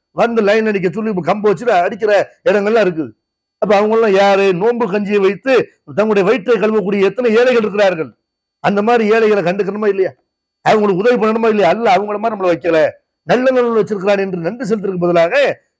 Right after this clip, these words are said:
இந்த மாதிரி ஏழைகளை எல்லாம் விரட்டி அடிக்கிற பார்க்கிறோம். ஒரு பெருநாள் வந்தா துணி வாங்குற வழி இருக்காது,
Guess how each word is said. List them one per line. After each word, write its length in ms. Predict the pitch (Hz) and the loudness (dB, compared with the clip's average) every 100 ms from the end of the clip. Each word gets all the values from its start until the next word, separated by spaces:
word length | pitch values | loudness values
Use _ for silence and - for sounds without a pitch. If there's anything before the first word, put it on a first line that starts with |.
| 147 | -8
இந்த 180 | 190 208 | -6 -2
மாதிரி 240 | 233 208 170 | 0 0 0
ஏழைகளை 360 | 220 208 196 | 0 2 0
எல்லாம் 160 | 190 208 | 0 0
விரட்டி 220 | 175 180 | -4 -2
அடிக்கிற 240 | 185 170 165 | -4 -2 0
பார்க்கிறோம். 380 | 151 131 117 _ _ _ | -2 -4 -16 _ _ _
ஒரு 100 | 165 | -6
பெருநாள் 400 | 127 208 214 196 | 0 0 2 0
வந்தா 120 | 185 185 | 0 -4
துணி 180 | 190 | -4
வாங்குற 260 | 196 185 170 | -4 -2 0
வழி 160 | 160 170 | 0 0
இருக்காது, 380 | 156 151 151 | -2 -2 0